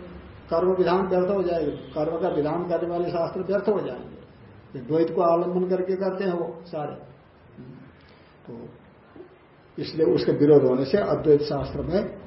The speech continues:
स्वार्थ में अद्वैत शास्त्र प्रमाण, प्रमाण, प्रमाण नहीं, यही शंका उठाता है पूर्ववादी। कर्म विधि नाम अप्रामाण्य प्रसंग चेत, ये पूर्ववादी की शंका। अगर अद्वैत में तात्पर्य श्रुतियों का,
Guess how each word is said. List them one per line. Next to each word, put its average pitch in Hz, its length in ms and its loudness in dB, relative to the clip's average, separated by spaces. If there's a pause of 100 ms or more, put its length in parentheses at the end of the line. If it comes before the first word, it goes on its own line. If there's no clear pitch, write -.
(120)
स्वार्थ 170 300 4
में 180 140 -2
अद्वैत 147 300 0
शास्त्र 135 400 -6
प्रमाण, 123 420 -6
प्रमाण, 123 520 -6
प्रमाण 123 440 -6
नहीं, 123 500 -6 (380)
यही 156 80 0
शंका 143 340 -6
उठाता 123 400 -6
है 117 180 -10 (380)
पूर्ववादी। 107 440 -10 (1300)
कर्म 180 300 8
विधि 175 240 10
नाम 175 300 6
अप्रामाण्य 160 800 -6
प्रसंग 147 420 -10
चेत, 147 480 -4
ये 147 120 -10
पूर्ववादी 139 480 -8
की 131 80 -16
शंका। 131 520 -14 (1300)
अगर 147 180 -2
अद्वैत 151 500 0
में 180 120 2
तात्पर्य 160 600 -2
श्रुतियों 143 480 -6
का, 120 380 -8